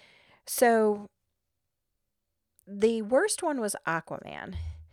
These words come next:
Don't go see this. Like, it's not even campy, uh, where it's worth seeing it for that factor.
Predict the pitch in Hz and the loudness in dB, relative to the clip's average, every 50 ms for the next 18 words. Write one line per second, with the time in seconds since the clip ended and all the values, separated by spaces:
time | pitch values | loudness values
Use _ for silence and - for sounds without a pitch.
0 | - _ _ _ _ _ _ - - - - - - 320 294 - - - 202 180 | -20 _ _ _ _ _ _ -12 -12 -10 -4 0 2 2 2 2 -2 -2 0 0
1 | 175 - - 143 - 92 95 113 190 - - - - _ - 220 - - - 240 | 0 0 -4 -6 -4 -4 -4 -4 -6 -6 -10 -12 -10 _ -2 -2 0 4 4 4
2 | - - 254 254 247 247 254 262 262 254 240 233 220 202 196 190 - _ _ _ | 4 2 -6 -4 -2 -2 0 0 0 0 0 -2 -4 -6 -6 -8 -12 _ _ _
3 | _ _ _ _ _ _ _ _ _ _ _ _ - - - - 226 226 226 220 | _ _ _ _ _ _ _ _ _ _ _ _ -14 -14 -12 -10 -8 -6 -6 -6
4 | 214 - 233 226 220 214 214 220 214 _ _ _ _ _ _ _ _ _ _ _ | -6 -4 -4 -4 -4 -4 -4 -6 -8 _ _ _ _ _ _ _ _ _ _ _
5 | _ _ _ - - - - 185 175 185 190 185 175 - - - 208 202 208 - | _ _ _ -12 -12 -12 -12 -8 -2 0 2 2 2 0 -2 -4 -2 -2 -2 -4
6 | - - 208 196 196 196 196 190 190 185 180 - - _ - - 175 151 156 175 | -6 -6 -4 -4 -4 -4 -4 -2 -2 -2 -2 -2 -4 _ -8 -6 -6 -6 -4 -2
7 | 175 190 196 - - - 196 185 185 196 - - 196 190 185 185 185 185 185 | 0 0 0 -2 -2 -2 -2 0 0 -2 -4 -2 0 2 2 2 2 2 0